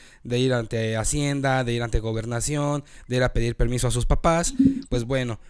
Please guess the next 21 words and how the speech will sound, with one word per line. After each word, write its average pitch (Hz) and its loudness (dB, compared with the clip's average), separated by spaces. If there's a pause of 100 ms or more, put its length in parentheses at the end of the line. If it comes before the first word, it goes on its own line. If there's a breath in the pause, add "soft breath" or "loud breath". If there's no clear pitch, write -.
para 110 -4
que 127 -6
pudieran 135 8
grabar 131 4
con 156 4
nosotros, 185 4
el 139 2
buen 156 4 (300 loud breath)
Talachín 143 8
nos 151 2
va 147 4
a - 0
hacer 160 4
el 143 2
favor 139 4
de 143 4
presentar 127 0
a 123 -2
nuestros 120 -2
grandes 131 -2
invitados 127 0